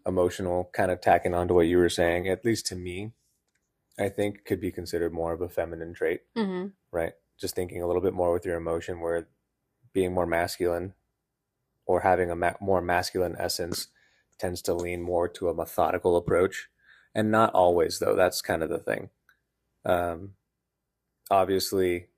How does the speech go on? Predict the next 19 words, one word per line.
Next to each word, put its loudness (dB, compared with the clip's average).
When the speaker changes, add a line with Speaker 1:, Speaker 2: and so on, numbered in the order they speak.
Speaker 1:
I'm -10
not -2
saying -2
that -4
if -4
a -2
man -6
gets -6
upset -2
and -8
he -10
starts -4
acting -4
with -4
his -4
emotions -6
that -4
he's -10
being, -6